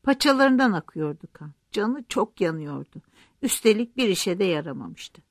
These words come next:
Son anda yitirmişti cesaretini. Yoksa bu iş orada biter giderdi. "Kaza." demişti. Bal gibi kaza. Tıraş ederken makine elimden kaydı. "Hadi oradan. Öyle olsa belli olur. Ben anlarım.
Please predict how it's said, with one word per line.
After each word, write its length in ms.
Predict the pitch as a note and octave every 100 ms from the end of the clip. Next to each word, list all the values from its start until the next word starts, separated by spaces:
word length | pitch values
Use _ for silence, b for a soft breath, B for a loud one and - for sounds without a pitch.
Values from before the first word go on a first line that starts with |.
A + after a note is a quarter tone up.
| _ -
Son 240 | - A#3
anda 280 | F#3 F3+ G#3+
yitirmişti 640 | F#3+ - F3 E3 - -
cesaretini. 760 | D#3+ D#3+ - D#3 D3+ D3+ - D#3 _ _ _ -
Yoksa 500 | A3 G3 - A3+ B3+ -
bu 140 | G#3
iş 220 | F#3+ - -
orada 400 | A#3 G#3+ D#3+ D3+
biter 320 | E3+ - A3 F#3
giderdi. 500 | D#3+ C#3+ A#2 - _ _ _ _ _ _ _ _ _ _ _ -
"Kaza." 440 | C4 A#3+ B3+ A#3+
demişti. 480 | D#3+ C#3+ - - A3
Bal 240 | C4+ G3
gibi 200 | F3+ A3
kaza. 440 | - G3 D#3+ B2+ D3+
Tıraş 380 | C4+ C4 A#3+
ederken 500 | A3 F#3+ F#3+ F#3+ C#4
makine 420 | A#3 G#3+ A3 F#3+ F3
elimden 460 | D#3+ D#3 D#3 D3
kaydı. 340 | - B2+ C3 - _ _ _ _ _
"Hadi 280 | - F#3 G3
oradan. 440 | F#3+ F3 F3 C#3+ - _ _ -
Öyle 260 | G3+ A3 A3
olsa 380 | G#3+ - B3+
belli 300 | G3+ G3+ F#3+
olur. 320 | F3 D3 C#3+ F#3+
Ben 140 | G#3
anlarım. 480 | G3+ G3+ F#3+ D3+